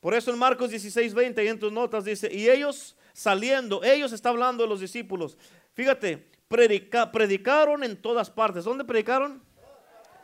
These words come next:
Fíjate lo que dice aquí, "ayudándoles el Señor y confirmando la palabra". En otras palabras, si Cristo te va a ayudar, ¿por qué no lo haces?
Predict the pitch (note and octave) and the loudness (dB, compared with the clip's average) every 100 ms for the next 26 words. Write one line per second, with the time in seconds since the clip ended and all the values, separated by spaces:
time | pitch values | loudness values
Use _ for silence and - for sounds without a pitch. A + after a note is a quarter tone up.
0 | _ _ - A#3+ A#3 A3 G#3+ G#3+ G3+ - | _ _ -4 -2 -2 -2 -2 -4 -4 -2
1 | F3+ E3+ G3 C4+ C#4 C4+ B3+ G3+ F3 E3 | 0 0 0 0 0 -2 -2 -6 -8 -8
2 | F3+ G#3+ G#3 D#3 - C#3 C#3+ D#3 D#3 C#3+ | -4 -6 -6 -10 -10 -8 -6 -6 -6 -4
3 | C3 C3 E3 A3 G3+ F#3 D#3+ F3+ E3+ G3+ | -2 -2 -4 -6 -2 -2 -4 -8 -8 -8
4 | A3 G#3+ F3 F#3+ F#3 F#3+ D#3 F3 E3+ D3+ | -8 -8 -6 -4 -4 -6 -8 -12 -10 -10
5 | A#2 A#2 _ | -12 -16 _